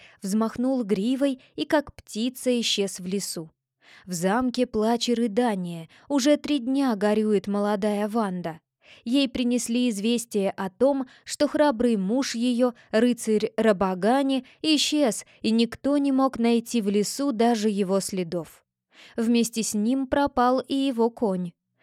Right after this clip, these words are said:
Шли дни за днями, месяцы за месяцами, и не было у прекрасной Ванды более кроткого и покорного утешителя, чем рыцарь Бенде. Целыми днями сидел он возле неё,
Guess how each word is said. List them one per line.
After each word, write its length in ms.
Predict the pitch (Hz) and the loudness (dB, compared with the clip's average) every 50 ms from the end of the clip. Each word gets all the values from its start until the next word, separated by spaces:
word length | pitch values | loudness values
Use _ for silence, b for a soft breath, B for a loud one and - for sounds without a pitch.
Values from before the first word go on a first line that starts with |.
| b b b b | b b b b
Шли 340 | - - - 285 311 311 311 | -10 -6 -2 0 2 2 2
дни 340 | 240 202 208 202 208 226 240 | 2 0 0 0 2 2 2
за 220 | 208 190 214 202 202 | 2 2 2 2 2
днями, 540 | 180 185 180 175 175 175 175 175 175 170 b b b b | 0 -2 -4 -4 -4 -6 -6 -6 -8 -10 b b b b
месяцы 540 | 208 220 240 262 262 247 262 247 - - 247 220 | 0 2 2 2 2 0 -2 -4 -2 -2 -2 0
за 120 | 233 247 | 2 2
месяцами, 840 | 233 240 233 - 254 254 254 - - 269 262 247 208 180 175 170 165 b b b b | 2 0 0 -2 -4 -4 -6 -6 -4 -4 -2 -2 -2 -4 -6 -8 -12 b b b b
и 120 | 294 311 | -4 -2
не 260 | 302 285 285 302 320 | 0 0 2 2 2
было 240 | 277 233 269 262 254 | 4 4 4 6 6
у 100 | 247 247 | 4 4
прекрасной 680 | 240 - 233 233 - 220 233 240 226 - - 208 208 202 | 2 0 -2 -2 0 0 0 0 0 -2 -2 -2 -2 -2
Ванды 500 | 180 175 208 247 277 262 254 240 262 254 B B B B | 0 0 0 0 0 2 4 4 4 2 B B B B
более 420 | 233 226 285 302 294 269 277 269 262 | 0 4 4 4 6 4 4 2 2
кроткого 680 | 269 - 240 220 220 262 269 - - 262 240 240 247 | 0 -2 -2 2 2 2 0 0 -2 -2 2 2 2
и 60 | 247 | 2
покорного 640 | 240 - 226 214 - - 220 214 220 208 214 202 190 190 | 2 0 -2 -4 0 0 0 0 2 0 0 0 0 0
утешителя, 840 | 185 185 185 - 185 170 - - 254 285 285 - 277 254 269 254 254 B B B B - | -2 -2 -2 -4 -4 -2 -2 0 0 0 0 -2 0 0 0 0 0 B B B B -4
чем 260 | - 311 294 294 - - | -2 0 0 0 -4 -4
рыцарь 520 | - 226 220 220 220 220 - - 226 220 220 | -2 0 2 2 0 0 0 0 0 2 2
Бенде. 600 | 180 170 190 180 170 160 165 165 160 165 160 165 _ _ _ _ _ b b b b b b _ | 0 -2 -4 -4 -4 -6 -10 -10 -10 -12 -14 -14 _ _ _ _ _ b b b b b b _
Целыми 400 | - 233 233 220 220 220 220 220 | 4 6 6 6 6 4 2 0
днями 520 | 208 180 208 214 220 226 233 226 208 202 190 | 0 0 0 0 2 2 2 2 0 -2 -2
сидел 600 | - - 220 208 170 165 196 220 240 247 247 - - | -4 -4 -6 -6 -4 -2 0 0 2 2 0 0 0
он 260 | - 233 226 226 220 | 0 0 2 0 0
возле 380 | 196 220 233 220 220 220 233 220 | 2 2 2 2 2 0 0 0
неё, 480 | 226 226 233 214 202 202 185 175 170 | 0 0 0 0 0 0 0 -2 -4